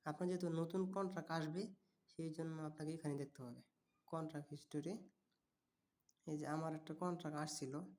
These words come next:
কাফালা তলবের জন্য, cancel, no response। আমি রিসিভ করি নাই, এই জন্য no response দেখায়। আবার এটা হয়ে গেছে। আপনি এখন এটা দেখতে চান কী কী দেওয়া হয়েছিল,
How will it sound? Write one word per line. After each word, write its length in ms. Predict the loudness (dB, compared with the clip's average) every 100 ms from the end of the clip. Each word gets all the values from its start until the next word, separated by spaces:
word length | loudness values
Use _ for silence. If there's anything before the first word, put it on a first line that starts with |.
| _ _ _ _ _ _ -6
কাফালা 320 | -4 -2 -2
তলবের 340 | 0 2 2 0
জন্য, 440 | 0 0 -2 -6 -16 _ _ _ _ _ _ _ _ -2
cancel, 320 | 0 0 0 0
no 140 | 4
response। 380 | 2 2 -4 -8 -10 _ _ _ _
আমি 240 | 0 2 4 4 4 0 -4 -6 -2
রিসিভ 260 | 0 0 2
করি 180 | 4 4
নাই, 160 | 4
এই 140 | 2 2
জন্য 220 | 0 0 -4 -6 -18 _ _ _ _ _ _ 2
no 140 | 4 4
response 520 | 4 0 0 0 0 -8 -14 -8
দেখায়। 320 | -6 -4 -4
আবার 280 | -2 -2 -2
এটা 140 | -2 -4 -6 -16 _ _ _ _ -2
হয়ে 100 | -2
গেছে। 220 | -4 -10
আপনি 220 | -4 2
এখন 180 | 4 4
এটা 120 | 2 0
দেখতে 260 | 2 2 2
চান 160 | 2 0
কী 160 | 0 -2
কী 140 | 0
দেওয়া 220 | 2 4
হয়েছিল, 320 | 4 2 0